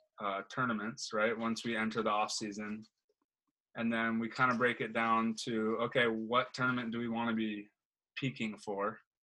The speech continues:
ready to go, whether that's the first tournament of the year or the third or something, there might be some warm-up tournaments. Uh, and then we go from the, where we wanna be peaking, and we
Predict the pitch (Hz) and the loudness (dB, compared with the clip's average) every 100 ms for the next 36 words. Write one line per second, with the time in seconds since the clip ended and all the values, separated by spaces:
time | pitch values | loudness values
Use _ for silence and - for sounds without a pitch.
0 | _ _ _ _ _ 120 117 113 107 110 | _ _ _ _ _ 4 4 4 0 4
1 | 110 110 113 113 110 107 110 - 123 117 | 6 6 6 4 2 0 -6 -2 -2 -2
2 | 127 117 117 113 110 113 107 104 - 113 | -2 -2 -2 0 2 4 2 0 -2 2
3 | 107 107 107 107 110 104 104 107 107 107 | 4 4 2 -2 -4 -4 -6 -4 -2 -2
4 | 107 104 107 101 104 107 - 113 107 107 | -4 -8 -8 -8 -8 -8 -8 -6 -4 -6
5 | 104 - - _ _ _ _ _ _ _ | -10 -12 -16 _ _ _ _ _ _ _
6 | 117 113 - 120 127 123 117 131 123 127 | 2 4 4 2 2 2 6 6 6 2
7 | 120 123 123 127 127 120 117 113 - 131 | -2 4 6 6 6 4 4 2 0 -4
8 | 135 165 170 135 117 | -2 -2 0 0 0